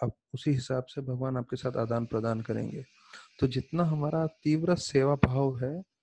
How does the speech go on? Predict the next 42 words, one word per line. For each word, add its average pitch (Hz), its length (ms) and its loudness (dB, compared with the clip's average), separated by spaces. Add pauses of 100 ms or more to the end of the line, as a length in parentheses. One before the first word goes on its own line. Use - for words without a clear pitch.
(320)
उतना 156 520 -2 (360)
भगवान 123 460 -6
हम 123 140 -8
पे 151 180 -8
कृपा 120 360 -8
करेंगे। 120 340 -8
तो 131 160 -8
सेवा 139 440 -4
भाव, 135 420 -10
सेवा 127 300 -10
भाव, 135 400 -8 (480)
सेवा 135 280 0
भाव 131 220 -4
बहुत 127 220 -4
जरूरी 120 420 -4
है। 107 80 -4
तो - 180 -10
सेवा, 139 600 -6 (200)
श्रवण 127 540 -8 (640)
और 180 300 -6 (480)
जो 131 140 0
हम 131 220 -4
जप 143 300 -6
कर 127 140 -6
रहे 131 160 -6
हैं, 135 60 -6
वो 131 140 -2
कर 131 180 -14
रहे 117 140 -10
हैं। - 80 -16 (480)
तो 135 80 -8
ये 143 140 -2
दो 147 300 -2
तीन 165 280 -6
चीज 151 520 -6
जो 131 220 -4
है, 131 120 -4
हमें 131 280 -4
बिल्कुल 143 480 -6
ध्यान 123 300 -4
रखना 117 280 -8
है। 117 140 -10